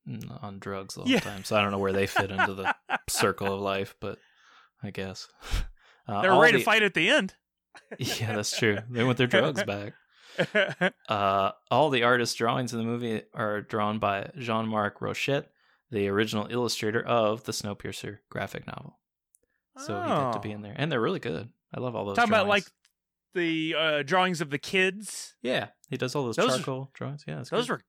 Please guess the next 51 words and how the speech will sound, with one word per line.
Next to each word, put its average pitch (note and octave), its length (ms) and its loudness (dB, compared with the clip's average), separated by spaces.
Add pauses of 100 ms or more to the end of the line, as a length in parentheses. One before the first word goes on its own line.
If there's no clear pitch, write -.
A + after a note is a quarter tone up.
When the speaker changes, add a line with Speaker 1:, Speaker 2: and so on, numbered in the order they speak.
Speaker 2:
good. C#3+ 460 0
And D#3+ 180 0
the C#3+ 100 4
man D#3 320 2
without D3+ 240 4
an D3 100 2
arm D3 420 4
that D3 80 0
was C3 140 -2
meant D3+ 180 0
to D3 80 -2
lead D3 220 -2
'em D3 100 0
all. C#3 600 2
And, A2 220 -10
yeah, C#3 160 2
there D3 100 4
were E3 60 2
some D3 220 -4
really D3 200 0
cool C#3 300 -4
drawings A#2 400 -4
in G#2+ 100 -12
there. A2+ 100 -8
I C3 60 2
like C3 200 2
his B2+ 120 -6
style. A2+ 480 -8 (440)
Speaker 1:
Yeah. G2+ 180 -8 (220)
Speaker 2:
I F3+ 140 2
love C#3+ 220 2
that. A2+ 200 -4
I F#3 60 0
love G#3+ 180 2
the D#3+ 60 -2
trivia. A#2 400 -4 (520)
So A3 160 0
many F#3+ 160 2
fun C3+ 280 -2
things. A2 340 -8 (440)
Speaker 1:
Yeah, A3+ 140 4
I - 20 2
wish B3+ 180 -2
there C4 80 -2
was G#3+ 120 -2
some C3+ 140 -2
more C#3+ 300 -2
for G#2+ 200 -8
this, F#2+ 420 -8
uh, F#2+ 220 -6
but, G2 260 -10